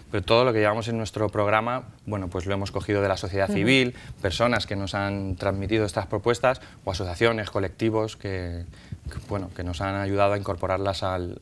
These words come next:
Speaker 1: al programa, que al final nosotros, la vocación que tenemos es esa, llegar al ayuntamiento para hacer lo que demande la gente, más que presentar nosotros nuestras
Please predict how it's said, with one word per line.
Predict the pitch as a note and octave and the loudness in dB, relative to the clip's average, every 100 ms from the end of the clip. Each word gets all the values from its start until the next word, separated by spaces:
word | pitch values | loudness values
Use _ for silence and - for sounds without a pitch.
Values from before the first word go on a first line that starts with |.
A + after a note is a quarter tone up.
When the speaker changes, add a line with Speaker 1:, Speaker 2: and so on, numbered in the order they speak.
| - | -4
Speaker 1:
al | G2+ | -4
programa, | G2 G2 A2+ G2+ | 0 2 2 2
que | |
al | G2+ | -4
final | - G#2+ | -2 -2
nosotros, | A2+ A2+ A2+ B2 - - - - | 0 0 2 0 -2 -18 -18 0
la | A2 | 4
vocación | G#2+ G#2 F#2+ A#2 | 4 4 0 2
que | B2+ | 2
tenemos | A#2+ A2 A#2+ C3+ - | 2 0 0 0 0
es | G#2 | 0
esa, | A#2 G2 | 2 2
llegar | F#2 F#2 | 2 2
al | G#2+ | 2
ayuntamiento | A2 A2+ A2 G#2+ A#2+ B2 C#3 | 2 0 2 2 2 0 0
para | G2 | 0
hacer | F2+ A2 A#2 - - - - | 0 2 0 -2 -16 -16 -6
lo | G#2 | -2
que | G#2 | 0
demande | F#2 G#2 G#2 | 2 0 0
la | F#2 | 0
gente, | - G#2+ G2 F#2 | 0 -2 -2 -2
más | G2 G#2 | -2 -2
que | A2+ G#2 - - | 0 0 -2 -10
presentar | G2 G2+ F2+ G#2+ | -6 0 2 2
nosotros | G#2 G#2+ A2 G#2 | 0 -2 0 0
nuestras | G2+ - G2 - | -2 0 0 -2